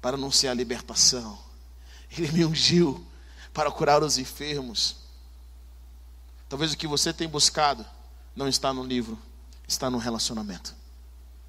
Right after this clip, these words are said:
Está na sua vida com o Espírito Santo. E sabe como é que nós adquirimos isso? Como a igreja primitiva adquiriu. Orando. Orando.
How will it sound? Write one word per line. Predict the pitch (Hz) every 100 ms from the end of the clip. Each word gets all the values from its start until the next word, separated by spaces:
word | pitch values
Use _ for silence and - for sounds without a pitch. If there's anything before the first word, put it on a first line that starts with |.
| - - - - - -
Está | 123 - 160
na | 156
sua | 160 143
vida | 147 143
com | 143
o |
Espírito | 139 - - 143 -
Santo. | - - 117 - - - - - - - - - - - - - - -
E | -
sabe | 170
como | 170 175
é | 170
que |
nós | 170 160
adquirimos | 151 156 156 156 143
isso? | 156 147 - - - - - - - - - - - - - - - - - - -
Como | 143
a | 135
igreja | 123 147 147
primitiva | 139 131 117 131 123
adquiriu. | 123 - 117 104 - - - - - - - - - - - - -
Orando. | 110 117 107 156 - - - - - - - - - - - - - - - - - - - - - - - -
Orando. | 135 131 139 123 113